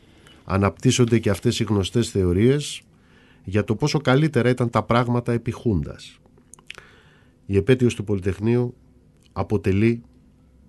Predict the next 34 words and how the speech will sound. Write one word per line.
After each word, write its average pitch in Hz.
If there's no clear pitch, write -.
για 98
μας 117
τουλάχιστον, 95
μιας 113
πρώτης 120
τάξεως 113
ευκαιρία 104
να 104
θυμηθούμε 98
την 95
αλήθεια. 85
Και 92
η 92
αλήθεια 110
είναι 117
ότι 113
δεν 120
υπάρχει 113
Χούντα 117
στην 98
Ελλάδα 113
και 113
οπουδήποτε 98
στον 87
κόσμο 101
που 110
να 107
μην 123
είναι 120
κυλισμένη 110
στο 107
αίμα 104
της 90
τρομοκρατίας, 92